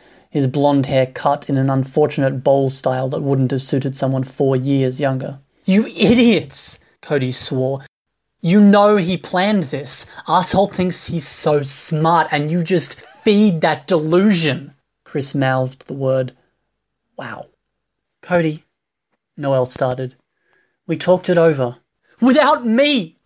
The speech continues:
"Because we knew you'd react like this, and we wanted to be sure we all agreed before we moved ahead." "And I bet Kraus was there, wasn't he?" "He was."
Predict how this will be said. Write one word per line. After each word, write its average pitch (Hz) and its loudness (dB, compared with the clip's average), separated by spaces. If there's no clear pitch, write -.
"Because 160 -6
we 160 2
knew 165 2
you'd 190 2
react 180 -2
like 143 -4
this, - -8
and 151 -6
we 143 0
wanted 156 0
to 185 -4
be 175 0
sure 170 0
we 165 0
all 160 2
agreed 151 -2
before 143 -4
we 143 0
moved 139 -4
ahead." 135 -10
"And 156 0
I 151 2
bet 156 2
Kraus 170 0
was 151 -2
there, 147 0
wasn't 160 0
he?" 131 -14
"He 170 -8
was." 147 0